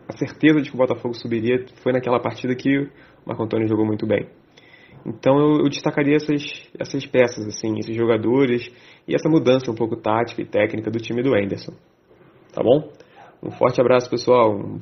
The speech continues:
feliz ano novo a todo mundo, que dois mil e vinte e dois seja melhor.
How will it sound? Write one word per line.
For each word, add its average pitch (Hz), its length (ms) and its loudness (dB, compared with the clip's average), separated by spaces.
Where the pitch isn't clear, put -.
feliz 113 240 0
ano 120 140 2
novo 113 180 0
a 110 40 0
todo 107 180 -4
mundo, 117 200 0
que 117 120 -4
dois 110 160 0
mil 113 100 0
e 110 40 2
vinte 113 180 -2
e - 20 -10
dois 110 260 4
seja 110 240 -2
melhor. 107 380 0